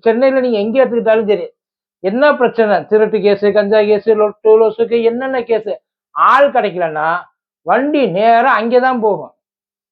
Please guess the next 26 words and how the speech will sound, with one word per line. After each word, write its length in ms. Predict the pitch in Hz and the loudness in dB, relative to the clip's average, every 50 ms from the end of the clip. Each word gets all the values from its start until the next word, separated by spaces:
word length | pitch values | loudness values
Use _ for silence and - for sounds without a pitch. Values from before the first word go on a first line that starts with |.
| _ _ _ _ - | _ _ _ _ -2
ஒரு 100 | 240 247 | 0 2
நாலஞ்சு 340 | 247 240 247 254 254 240 240 226 | 2 2 2 2 0 -2 -2 0
பேரை 180 | 269 285 294 | 2 2 2
கூட்டிட்டு 340 | 240 226 277 262 277 233 247 | 0 0 -4 -6 -4 -2 0
வாங்கப்பா, 340 | 240 233 233 226 220 226 226 | 0 0 0 0 0 0 2
இருந்துட்டு 380 | 214 214 220 240 240 262 214 226 | 2 2 0 -2 -4 -6 -2 0
வருவோம். 280 | 220 208 208 202 175 160 - | 0 2 0 0 -2 -4 -4
சார் 260 | - 254 262 254 247 | -4 -4 -2 0 0
தப்பா 260 | 226 220 - - 302 294 | 0 0 0 0 0 0
எடுத்துக்காதீங்க, 600 | 269 233 202 233 214 214 214 202 196 208 240 262 294 320 302 - _ _ | 0 0 -2 -2 0 0 0 0 0 -2 -2 -2 -2 -2 -4 -6 _ _
இதெல்லாம் 480 | - 185 185 190 190 196 202 233 254 233 175 165 175 | -10 -6 -4 -2 -2 0 0 0 0 -2 -6 -8 -4
நடந்திருக்கு. 640 | 175 180 196 202 269 269 247 226 196 262 - - 226 - | -2 -2 0 0 -2 -2 -2 -2 -2 -4 -4 -8 -12 -8
கண்ணகி 380 | - 170 180 214 233 240 233 214 | -6 -6 -4 -4 -4 -4 -2 -2
நகரை 280 | 190 180 170 185 190 185 | -2 -2 0 0 0 0
அப்படித்தான் 560 | 175 - - 151 151 - - 180 196 233 294 - - _ _ _ _ _ - | 0 -2 -4 -10 -14 -6 -2 -2 0 0 -2 -4 -8 _ _ _ _ _ -2
எல்லா 340 | 170 185 220 240 247 240 226 208 | 0 2 4 4 4 4 4 4
இடத்துலயும் 520 | 190 196 202 226 233 233 233 240 240 233 208 | 2 2 0 0 -2 -2 -4 -2 -2 -2 -2
இது 100 | 190 180 | -2 -2
வரைக்கும் 400 | 170 175 196 202 202 254 254 180 _ | -4 -4 -4 -6 -8 -10 -14 -16 _
காமிச்சிருக்காங்க. 720 | _ - 302 220 226 220 - _ - 160 - - - - _ _ _ _ _ _ _ _ _ _ _ _ _ _ _ _ _ _ _ _ - | _ -2 -2 -2 -2 -4 -10 _ -14 -14 -14 -14 -20 -20 _ _ _ _ _ _ _ _ _ _ _ _ _ _ _ _ _ _ _ _ -2
அந்த 260 | 160 202 240 262 262 269 262 | 0 0 0 2 0 0 2
மாதிரி 300 | 247 269 285 302 311 302 277 269 | 2 2 2 2 2 2 2 2
ஒரு 120 | 247 240 220 | 2 2 2
இடத்துல 400 | 208 214 226 247 247 - 240 233 | 2 0 0 0 0 0 0 0
இருந்து 180 | 220 220 233 240 202 | 0 0 0 0 0
ஒரு 140 | 190 170 | -2 -4